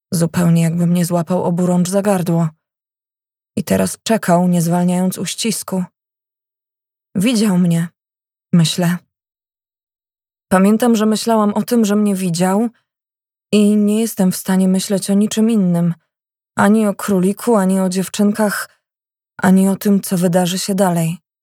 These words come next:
Robi kolejny krok w moją stronę i teraz jest już zbyt blisko. Palcem celuje w moją pierś.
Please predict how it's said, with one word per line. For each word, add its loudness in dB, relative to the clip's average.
Robi 2
kolejny 0
krok -2
w 0
moją 0
stronę 0
i -4
teraz 0
jest -8
już -4
zbyt -4
blisko. -2
Palcem 2
celuje -2
w -4
moją 0
pierś. -4